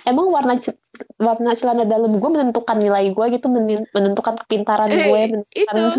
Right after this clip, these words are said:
Speaker 2: itu. <laughs> Emang gue
Speaker 1: kedisiplinan.
Speaker 2: masih, <laughs> emang, emang kenyamanan gue ditentukan oleh celana dalam gue warna apa gitu. <laughs>
Speaker 1: Gila deh itu.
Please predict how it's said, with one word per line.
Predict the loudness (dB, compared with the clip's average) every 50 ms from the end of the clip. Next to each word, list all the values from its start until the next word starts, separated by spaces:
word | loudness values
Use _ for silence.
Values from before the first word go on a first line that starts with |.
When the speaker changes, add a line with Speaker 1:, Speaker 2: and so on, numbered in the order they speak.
| -4 -6 -10 _
Speaker 2:
itu. | -8 -8 -6 -6 -4 -4 -6 -6 -8 -8 -8 -8 -8 -8
<laughs> | -10 -18 -20 -20 -12 -8
Emang | -6 -4 -2 -2 -2
gue | -2 -2 -2 -2 -2
Speaker 1:
kedisiplinan. | -2 -2 -4
Speaker 2:
masih, | -4 -4 -4 -4 -4 -4 -6 -8 -10 -16 _ -20
<laughs> | -20 -20 -20 -18 -8 -6 -4
emang, | -2 -2 -2 -4 -4
emang | -4 -6 -6 -6 -8
kenyamanan | -10 -10 -8 -8 -6 -6 -6 -6 -6 -8 -8
gue | -10 -12 -12 -12 -12
ditentukan | -14 -14 -18 -20 -18 -16 -16 -12
oleh | -10 -10 -10
celana | -10 -10 -10 -10 -10
dalam | -8 -8 -8 -10 -10 -12
gue | -10 -8
warna | -8 -8 -6 -6 -8 -10 -10 -8
apa | -8 -10 -10
gitu. | -10 -10 -8 -10 -10 -10 -14 -20 _ _ _ -18 -18
<laughs> | -18 _ _ -10 -10 -6 -8 -8 -8 -8 -14 -20 -18 -18 -18 -18 -16 -14 -8 -8 -8 -8 -4 _
Speaker 1:
Gila | 0 0 2 2 2 2 2 2 0 0
deh | 0 0 2 0 0
itu. | 0 -2 -2